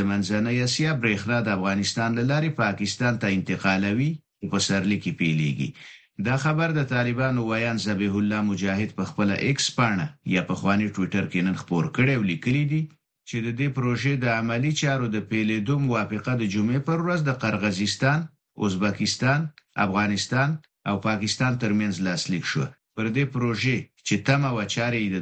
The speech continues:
جمهوري نظام په وخت کې بشپړې شي، تر یو میلیارډ ډالرو ډېر لګښت راځي، چې لویه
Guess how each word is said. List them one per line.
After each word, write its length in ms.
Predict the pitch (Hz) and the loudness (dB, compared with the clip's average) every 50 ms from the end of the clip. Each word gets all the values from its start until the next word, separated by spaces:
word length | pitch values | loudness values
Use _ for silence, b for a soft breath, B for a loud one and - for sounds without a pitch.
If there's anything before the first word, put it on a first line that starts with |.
| 78 - | -4 -2
جمهوري 420 | 101 95 95 92 92 101 95 104 113 110 | 0 0 2 2 2 2 2 2 0 0
نظام 280 | 104 90 110 110 110 104 - | 0 0 0 0 0 0 0
په 40 | 98 95 | 0 0
وخت 160 | 104 107 104 - | 0 0 -2 -2
کې 140 | - 170 - | -2 0 2
بشپړې 440 | 120 123 123 - - - 151 156 165 156 | 2 2 0 0 0 0 2 2 2 0
شي، 120 | - 202 185 - | 0 -2 -2 -2
تر 100 | 160 127 127 120 123 | 0 0 0 0 0
یو 100 | 139 147 151 156 147 | 0 0 0 0 0
میلیارډ 320 | 135 123 123 120 117 107 101 107 | 2 2 0 0 0 0 0 0
ډالرو 320 | 104 104 107 117 110 107 98 90 | 0 0 0 0 -2 -2 0 0
ډېر 140 | 107 107 101 95 92 | 0 0 0 0 -2
لګښت 320 | 87 82 87 92 90 - - 85 | -2 0 -2 -2 -2 -2 -2 -2
راځي، 300 | 78 78 76 - 69 64 - - _ _ _ _ _ - | 0 0 0 -2 -4 -6 -6 -10 _ _ _ _ _ -4
چې 100 | - 104 98 104 | 0 0 2 2
لویه 240 | 117 135 156 160 | 2 2 2 0